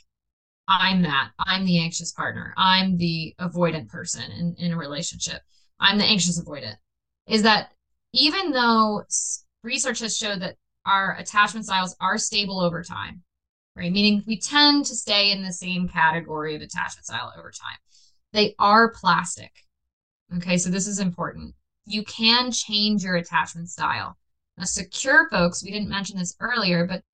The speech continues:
folks with a secure attachment style, science has shown that they tend to score higher on relationship fulfillment and satisfaction.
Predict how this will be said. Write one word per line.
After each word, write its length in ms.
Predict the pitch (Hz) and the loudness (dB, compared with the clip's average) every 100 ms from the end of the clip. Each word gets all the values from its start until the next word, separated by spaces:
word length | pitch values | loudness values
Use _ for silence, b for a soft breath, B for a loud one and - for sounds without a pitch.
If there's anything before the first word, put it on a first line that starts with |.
| _ - | _ -6
folks 260 | 220 233 254 | -4 -4 -6
with 100 | 226 | -6
a 80 | |
secure 400 | 175 196 - 233 | -6 -6 -4 -2
attachment 480 | 254 233 185 175 180 | 0 2 0 0 -4
style, 460 | 175 175 170 170 - b b | 0 2 2 -2 -8 b b
science 340 | - 208 240 233 | 0 2 2 -2
has 140 | 220 | -4
shown 180 | 208 208 | -2 -2
that 140 | 190 | -4
they 500 | 185 175 208 220 262 - | -4 0 4 4 2 -4
tend 360 | - 220 220 214 | -4 -2 -2 -4
to 200 | 220 190 | -6 -6
score 400 | - 196 190 190 | -6 -2 -2 -2
higher 540 | - 190 190 190 - | 2 2 2 0 -2
on 140 | - 175 | -4 -4
relationship 540 | 175 170 170 170 180 | -2 -2 -2 -6 -10
fulfillment 540 | - 175 226 269 285 - - | -12 -4 0 2 0 -2 -10
and 120 | 180 | -4
satisfaction. 800 | 175 170 170 - 175 - - | -2 0 -2 -2 -4 -6 -12